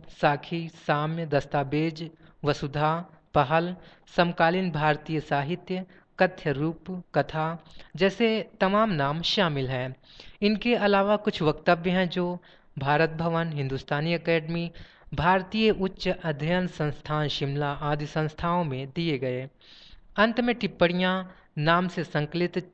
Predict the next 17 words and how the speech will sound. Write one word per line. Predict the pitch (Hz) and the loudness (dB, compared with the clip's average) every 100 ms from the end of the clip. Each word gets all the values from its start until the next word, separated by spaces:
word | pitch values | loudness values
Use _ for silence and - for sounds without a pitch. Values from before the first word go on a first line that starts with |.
| _ | _
छोटी | - 208 214 254 | -2 -2 0 2
रचनाओं | 185 151 170 160 180 185 | 4 2 0 0 0 -2
के | 165 | -4
बीच | 135 147 180 175 - _ _ 175 | -4 -4 -4 -6 -12 _ _ -6
में | 170 175 175 - - _ _ | -2 0 -2 -10 -20 _ _
पारचून | 170 170 170 - 208 196 143 - _ - | 2 2 0 -2 0 0 -2 -8 _ -8
शीर्षक | - 196 180 240 247 - - | -2 -2 0 -2 -2 -8 -6
के | 180 170 | -4 -2
अंतर्गत | 170 160 160 202 185 190 - - | -2 -4 2 2 2 -2 -2 0
कवि | 196 196 | 2 2
और | 196 185 | 0 0
कविता | 165 143 147 170 | -4 -6 -2 -2
पर | 170 160 | 0 -2
कुछ | 151 - 185 - - - - _ _ _ _ - | -2 -6 -4 -6 -10 -14 -20 _ _ _ _ -2
अंधाधुंध | 175 196 233 208 151 170 | 0 2 2 0 -2 -4
टिप्पणियाँ | 180 175 - 156 135 139 123 | -6 -8 -2 -2 0 -4 -6
हैं | 127 127 | -8 -12